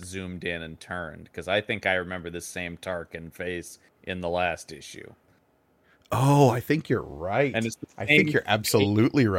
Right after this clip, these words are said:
Speaker 2: right.
Speaker 1: the same detail of the Cushing, uh, uh, face, 'cause I remember being like, "Oh, they got the," well, 'cause also when they do the, the command bridge here,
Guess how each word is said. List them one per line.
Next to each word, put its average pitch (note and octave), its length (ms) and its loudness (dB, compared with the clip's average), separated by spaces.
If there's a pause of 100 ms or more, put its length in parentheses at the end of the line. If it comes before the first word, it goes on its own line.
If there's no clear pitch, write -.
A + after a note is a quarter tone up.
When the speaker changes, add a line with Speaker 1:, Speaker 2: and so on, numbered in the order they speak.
(120)
Speaker 2:
right. D#2+ 80 -2
Speaker 1:
the C3+ 60 0
same C#3 480 4
detail A#2 640 2
of G2 160 -4
the G#2 80 -2
Cushing, G#2 680 -4 (480)
uh, G#2+ 60 2
uh, F2 1200 4
face, - 400 -2
'cause G2 160 -4
I A#2 80 4
remember B2 240 2
being G#2+ 240 -2
like, F#2+ 240 -2
"Oh, C#3 120 6
they G#2 120 2
got G#2+ 200 -2
the," - 120 -2 (160)
well, F3+ 140 8
'cause D#3+ 200 2
also F#3 320 8
when C3 140 2
they B2+ 140 4
do D3+ 200 2
the, B2 340 6 (320)
the G#2+ 260 4
command A#2+ 600 2
bridge G2 540 0
here, F2 400 -2